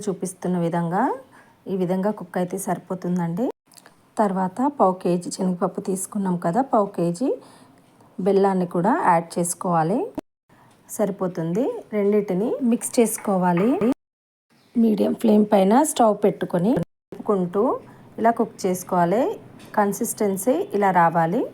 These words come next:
ఈ మిశ్రమాన్ని చల్లారబెట్టుకొని, మిక్సీలో ఇలా సాఫ్ట్గా గ్రైండ్ చేసుకోవాలండి. తర్వాత ఒక బౌల్లోకి షిఫ్ట్ చేసుకున్నాక,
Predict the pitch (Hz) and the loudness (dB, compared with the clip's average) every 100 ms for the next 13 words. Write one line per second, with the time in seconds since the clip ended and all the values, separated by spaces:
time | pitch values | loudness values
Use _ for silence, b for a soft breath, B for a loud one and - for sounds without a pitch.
0 | B B B B _ - - _ _ _ | B B B B _ -20 -20 _ _ _
1 | _ _ - 214 202 196 - 202 190 190 | _ _ -8 -4 -2 -2 -2 0 2 0
2 | 220 202 180 180 180 175 - 180 185 226 | 0 0 2 2 0 -4 -4 -2 0 0
3 | 180 - 190 170 202 349 453 - 208 190 | 0 -4 -4 0 0 -2 -6 -6 -4 -2
4 | 202 160 - - 190 208 180 170 180 170 | 0 0 -2 -2 -2 0 0 0 -2 -6
5 | - - 170 160 156 180 339 - B B | -6 -6 -4 -4 -4 -2 -4 -6 B B
6 | B - 185 180 208 170 170 175 180 185 | B -4 -2 0 -2 -2 0 2 2 0
7 | 175 175 190 - - 175 - 180 170 160 | -2 -8 -10 -10 -8 -6 -4 -4 -2 -2